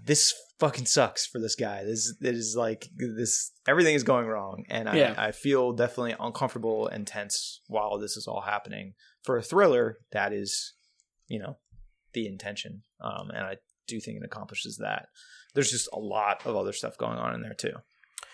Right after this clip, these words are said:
Speaker 2: Yeah, it just doesn't all, like, kind of, like, neatly,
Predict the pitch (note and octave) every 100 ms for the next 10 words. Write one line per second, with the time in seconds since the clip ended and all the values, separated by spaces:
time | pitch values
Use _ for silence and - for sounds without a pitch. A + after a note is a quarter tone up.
0 | - - _ - _ F3 E3+ D#3 A2 G2+
1 | E3+ E3 D3+ D#3+ D#3 C3+ C#3 C3 A#2+ A#2+
2 | A#2+ A2 G2+ - - _ _ _ _ -
3 | - D3 A#2+ A#2+ A#2+ B2 B2 C3 B2+ A#2+
4 | A2